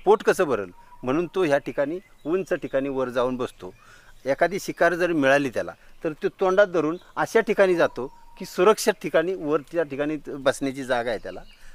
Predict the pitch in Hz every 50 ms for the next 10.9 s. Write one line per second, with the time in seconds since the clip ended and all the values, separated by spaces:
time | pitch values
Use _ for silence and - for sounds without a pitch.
0 | - - 110 117 - 131 123 - 151 - 117 120 127 127 - 196 233 269 - -
1 | - - - - - - - 127 127 123 120 107 120 131 135 135 113 120 120 131
2 | 123 123 120 - 135 123 110 107 101 101 110 113 120 131 143 - - - - -
3 | - - - - - - - - - - - - - - _ _ - - - -
4 | _ _ _ - - - - - 117 - - _ _ - - - - - - -
5 | - - - - - - - - - - - - - - - - - - - -
6 | - - - - 113 117 120 117 113 104 113 117 113 117 - - - - - _
7 | - - - - - - 120 127 127 123 143 143 143 139 139 143 147 143 - -
8 | - 143 147 147 131 104 - - - - - - - - 123 131 156 151 156 143
9 | 147 156 175 - - _ _ - - - - - _ _ - - - _ _ _
10 | - - - - - - 131 139 151 165 165 - - 190 170 143 127